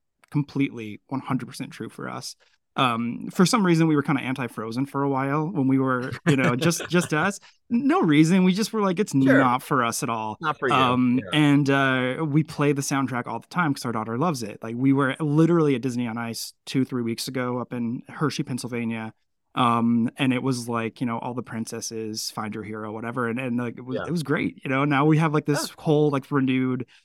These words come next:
Speaker 1: sort of, uh, commitment to films that maybe as adults we, we wouldn't have normally loved, but now it's because it resonates so hard with our daughter. It, it just,
Speaker 2: Yeah.
Speaker 1: it,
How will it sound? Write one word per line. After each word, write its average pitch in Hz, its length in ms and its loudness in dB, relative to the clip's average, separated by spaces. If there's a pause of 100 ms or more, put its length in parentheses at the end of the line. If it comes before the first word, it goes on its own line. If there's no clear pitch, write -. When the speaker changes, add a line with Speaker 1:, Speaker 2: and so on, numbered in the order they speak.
(120)
Speaker 1:
sort 127 360 0
of, 120 220 -2
uh, 117 340 -4 (260)
commitment 127 720 -4
to 117 300 -4
films 123 400 0
that 120 80 -2
maybe 120 340 -2
as 113 400 -8 (300)
adults 135 420 0
we, 139 100 0
we 180 240 -2
wouldn't 294 240 2
have 139 80 0
normally 175 400 2
loved, 180 460 -6
but 131 120 -4
now 131 280 -2
it's - 240 -8
because 135 260 -8
it 143 120 -6
resonates 123 360 -4
so 123 160 -4
hard 110 160 -6
with 113 140 -8
our 110 60 -8
daughter. 120 340 -8
It, 120 260 -12
it 120 160 -10
just, - 220 -8
Speaker 2:
Yeah. 107 140 -4
Speaker 1:
it, 117 120 -8